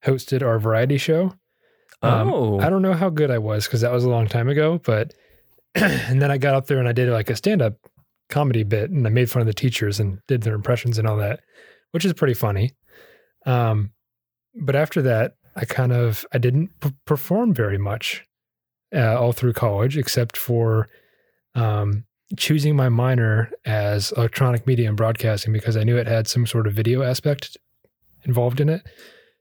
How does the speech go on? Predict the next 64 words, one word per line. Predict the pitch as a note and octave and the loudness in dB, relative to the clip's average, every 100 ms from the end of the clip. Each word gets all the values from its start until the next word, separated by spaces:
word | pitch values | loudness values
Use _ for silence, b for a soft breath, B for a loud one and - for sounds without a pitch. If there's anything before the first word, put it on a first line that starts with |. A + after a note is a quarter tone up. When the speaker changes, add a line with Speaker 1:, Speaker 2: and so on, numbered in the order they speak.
| - | -8
Speaker 1:
So | - A#2 A2 | -2 0 2
that's | G#2+ A2 - | 0 -2 -2
what | C3+ | 0
I | F#3+ | 0
did. | F3 G#2+ G2 D3 - _ _ _ _ _ - | 0 0 0 -2 -4 _ _ _ _ _ -2
And | B2+ | 0
then | A2 | 0
<laughs> | |
from | - B2+ | 0 0
there | D3 C3+ | 2 2
on | C3+ | 2
out, | C#3+ C3 B2 | 0 0 0
I | |
was, | B2 - - | -2 -4 0
I, | A#2 A#2+ - _ - | 0 0 -6 _ -2
I | |
wa-, | B2 D3 | 0 2
was | C#3 A#2+ | 0 0
watching | D3 C#3+ C3+ | -2 0 0
movies | D3+ E3 C#3 B2+ | 2 2 2 2
and | A#2+ | 0
I | A#2 - | 0 -2
took | C#3+ C3+ | -2 2
a | |
more | C3+ A#2 | 2 2
critical | - C#3+ B2 A#2 | 0 0 2 0
eye | A2 C3+ | 0 0
to | E3 F3 | 0 0
it. | - | 0
And | B2+ | 0
I | |
was | A#2 | 0
like, | A2 - b b b b A3 | -2 -4 b b b b -2
"Oh, | E3 | 0
that's | D#3 - | 0 -2
what | D#3 | 0
they're | |
doing. | E3 C3+ | 0 2
They're | C#3 | 2
doing | D3 C3 | 2 0
a | |
truck | - D#3+ - | 0 -2 0
shot. | B2+ G#2+ | 0 0
They're | G#2+ | 0
doing | A#2+ C3 | 0 2
a | B2 | 2
dolly | C3 C3+ A#2+ | 2 2 2
shot. | - G#2+ G2+ | 0 -2 0
They're | A2+ | 0
doing | A#2+ A2 | 0 2
a | |
zoom." | A#2 C#3+ G2+ F2+ b b b b - | 2 2 0 -6 b b b b -4
Like, | C#3+ C3 | -2 0
you | C#3+ | 0
can | C#3 | 0
see | B2 E3 | 0 2
all | D#3 B2+ | 2 2
the | B2 | 2
ingredients | A#2 A#2 C3+ A2 G2+ - - - _ - | 2 2 2 0 -2 -4 -8 -14 _ -6
that | C3+ A#2 | -4 -2
makes | A#2 - | -2 -2
a | A2 | -2
good | G2+ | -2
film. | - C3 G2 | 0 0 -2